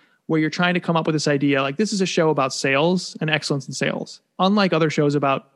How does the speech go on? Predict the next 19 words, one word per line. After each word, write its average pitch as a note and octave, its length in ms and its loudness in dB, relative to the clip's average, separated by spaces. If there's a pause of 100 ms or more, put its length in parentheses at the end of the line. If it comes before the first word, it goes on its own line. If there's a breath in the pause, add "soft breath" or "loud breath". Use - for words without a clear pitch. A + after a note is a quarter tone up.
sales, C#3 560 -2
only F3 260 2
we, D#3+ 440 0 (840)
what? - 340 -2 (640 soft breath)
Uh, C#3 300 0
only G#3 300 4
we F3 480 0 (680 soft breath)
zoom F3+ 240 4
into F#3 200 4
one F3+ 540 2
specific - 840 -2 (540)
call C3+ 580 0 (500)
and C#3 280 -2
break D#3 320 2
it E3+ 100 2
down D#3+ 280 4
with D3+ 120 4
our D3 140 6
guests. - 500 -4